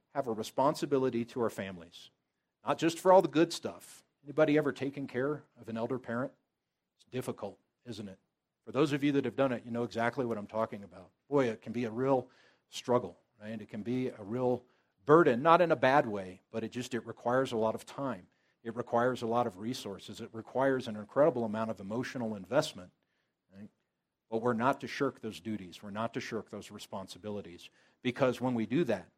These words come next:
when we care for our elder parents, we honor God, right? And this is the very first line of defense that God lines up. So for you young people that are here in the congregation this morning,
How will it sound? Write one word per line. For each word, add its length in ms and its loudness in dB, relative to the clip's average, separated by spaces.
when 100 -20
we 60 -16
care 280 0
for 160 0
our 140 4
elder 240 0
parents, 500 -10
we 280 -4
honor 360 -6
God, 360 -12
right? 220 -16
And 160 -6
this 180 6
is 140 -6
the 120 -8
very 320 8
first 300 0
line 220 2
of 60 -2
defense 480 -10
that 160 -6
God 260 6
lines 380 0
up. 260 -4
So 200 -6
for 100 -4
you 160 0
young 300 6
people 480 -2
that 120 8
are 40 2
here 200 6
in 60 2
the 80 0
congregation 680 2
this 220 -4
morning, 400 0